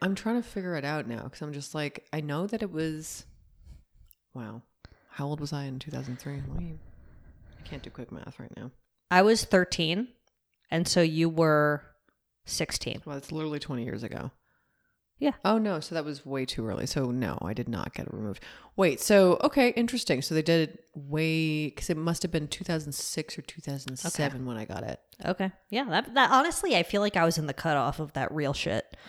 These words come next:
Speaker 1: Yeah, they really went in then.
Speaker 2: Yeah, they cut it. And then instead of stitches, I got staples. So the
Speaker 1: Ooh,
Speaker 2: scar is, like, a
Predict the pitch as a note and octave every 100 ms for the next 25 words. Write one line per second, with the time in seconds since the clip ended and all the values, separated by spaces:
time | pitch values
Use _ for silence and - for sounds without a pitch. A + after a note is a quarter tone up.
0 | D#3+ D#3+ C#3+ D#3+ D#3+ D#3 D3 C3+ C3+ A#2
1 | - - D#3 D#3+ D#3 - C#3+ F3+ G#3+ E3+
2 | E3+ D3+ D3 C#3+ E3+ D#3 F3 E3 - -
3 | C#3 E3+ D#3+ C#3 C3 - - C#3 - F#3+
4 | G#3 - F3 E3+ - - E3 D#3 D3 F3